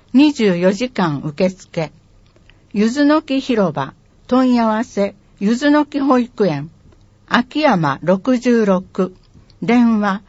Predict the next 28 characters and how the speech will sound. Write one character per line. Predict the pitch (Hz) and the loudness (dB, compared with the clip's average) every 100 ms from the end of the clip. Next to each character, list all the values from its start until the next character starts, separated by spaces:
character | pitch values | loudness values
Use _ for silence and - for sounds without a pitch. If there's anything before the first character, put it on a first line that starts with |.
| _ - | _ 0
五 | 240 294 | 2 2
八 | 285 285 277 214 | 0 -4 -2 -6
一 | 190 185 175 | -4 -4 -2
の | 160 156 - | -2 -4 0
四 | 226 277 285 | 4 4 2
九 | - 277 214 | -2 -2 0
三 | 185 202 180 170 165 | -2 -4 -2 -2 -2
二、 | 160 147 - _ _ _ _ _ _ | -2 -6 -12 _ _ _ _ _ _
事 | 165 208 | -8 -6
業 | 233 285 254 | 0 2 2
名、 | 185 147 139 185 _ _ | 0 -2 -6 -12 _ _
広 | - 320 277 | -4 2 2
場 | 180 190 | 2 -2
開 | 220 214 | -2 -2
放 | 220 220 185 | 0 0 0
日、 | 147 151 - _ _ - | -2 -8 -12 _ _ -4
ゼ | 185 | 0
ロ | 285 330 | 0 0
歳 | - 202 185 | -2 -2 -4
か | 156 | -6
ら | 147 143 190 | -6 -6 -10
就 | - 269 285 | -6 -4 0
学 | 285 285 269 | -2 0 2
前 | 269 247 | 2 2
の | 180 156 | 0 0
乳 | 160 190 196 | 2 2 4
幼 | 190 175 147 | 2 0 -2
児、 | - 135 | -8 -14